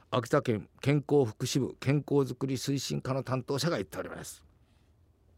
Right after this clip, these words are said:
住んでいる町だけではありません。離れた町でも受けられる検診制度を存分に活用してですね、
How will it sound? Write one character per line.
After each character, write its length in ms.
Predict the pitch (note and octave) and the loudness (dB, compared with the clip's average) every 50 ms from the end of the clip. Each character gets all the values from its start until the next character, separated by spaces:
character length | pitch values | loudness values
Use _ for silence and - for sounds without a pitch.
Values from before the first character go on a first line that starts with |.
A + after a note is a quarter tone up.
| _ _ _ - - - - - | _ _ _ -20 -20 -20 -16 -8
住 180 | - - C#3+ D3 | 0 2 4 4
ん 100 | C#3+ C3 | 6 6
で 120 | B2+ A#2+ | 6 6
い 40 | A#2 | 6
る 60 | A2+ | 4
町 220 | A2+ B2+ C3 - | 2 0 0 0
だ 100 | C3+ C#3 | 0 0
け 120 | B2+ C#3+ C3 | 2 2 4
で 40 | B2+ | 4
は 40 | |
あ 40 | B2 | 4
り 60 | B2+ | 4
ま 80 | D3 D3+ | 4 2
せ 80 | - C3+ | 2 0
ん。 80 | - - _ _ - - - - - - - - | -4 -6 _ _ -20 -20 -20 -20 -20 -20 -20 -20
離 320 | - - - C#3 F3 G3 G3 | -6 0 2 4 6 6 6
れ 120 | G3 F3+ D3+ | 4 2 2
た 100 | E3 C#3 | 0 0
町 340 | C#3+ D#3 E3+ - - C#3 | 0 0 0 -2 -4 -2
で 120 | B2+ D3+ F3 | 2 2 2
も 140 | E3+ D#3 C3 | 2 2 0
受 200 | B2 - D3 C#3+ | 0 0 -2 0
け 60 | C#3+ | 2
ら 80 | C#3+ | 2
れ 100 | C#3+ D3 | 2 2
る 140 | D3+ D#3+ D3 | 2 2 0
検 320 | - - C3+ C#3 C#3+ C3 - | 0 0 2 2 2 2 0
診 180 | - C#3 B2 | 0 -2 0
制 220 | - - C#3+ C3 G#2 | 2 2 4 4 4
度 140 | G2+ F2 | 2 -2
を 80 | E2 D#2 D#2+ D#2 | -4 -6 -10 -6
存 300 | D#2+ E2+ C3 E3+ G3+ G#3+ | 0 4 6 6 6 4
分 180 | F#3+ G#3 G3+ F#3+ | 4 2 2 4
に 100 | F3+ D3+ | 2 2
活 280 | - C3+ B2 - - | 0 -2 -2 2 2
用 100 | C3 B2 | 2 2
し 60 | A2 | 2
て 80 | - F#2+ | -2 -4
で 60 | E2 | -6
す 140 | - - - | -6 -8 -8
ね、 180 | G2 F#2+ - | -10 -10 -10